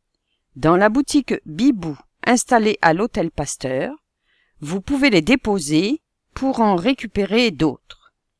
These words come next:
Les habits des enfants qui s'accumulent dans les placards, on en fait quoi ?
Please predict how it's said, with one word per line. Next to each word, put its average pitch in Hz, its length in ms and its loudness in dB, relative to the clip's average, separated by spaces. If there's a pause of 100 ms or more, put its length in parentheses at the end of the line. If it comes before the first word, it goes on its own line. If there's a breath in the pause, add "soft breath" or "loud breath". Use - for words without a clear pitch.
(1800)
Les 196 260 6
habits 208 220 4
des 185 200 0
enfants 208 260 4
qui - 140 -8
s'accumulent 202 540 2
dans 165 120 4
les 156 120 4
placards, 254 520 2
on 196 140 4
en 185 100 4
fait 160 180 -2
quoi ? 156 340 -4